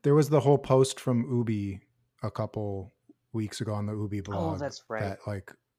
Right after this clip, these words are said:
Speaker 1: talked about it.
Speaker 2: Yeah, that's absolutely right. Okay, never mind. So you've got the P S five with the disc drive for four ninety-nine and the Xbox Series X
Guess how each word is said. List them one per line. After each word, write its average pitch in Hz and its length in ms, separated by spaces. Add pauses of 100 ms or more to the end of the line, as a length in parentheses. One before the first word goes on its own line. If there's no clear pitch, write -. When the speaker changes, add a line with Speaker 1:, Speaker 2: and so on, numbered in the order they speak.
(440)
Speaker 1:
talked 98 240
about 95 240
it. 98 160 (300)
Speaker 2:
Yeah, 123 240
that's 135 180
absolutely 113 340
right. 95 120 (180)
Okay, 123 140 (280)
never 131 200
mind. 110 160 (400)
So - 120
you've 156 120
got 160 100
the 175 60
P 170 120
S 165 120
five 147 160
with 147 80
the 147 60
disc 135 180
drive 123 160
for 127 80
four 135 140
ninety-nine 117 380
and 123 140
the 123 60
Xbox 123 400
Series 113 280
X - 240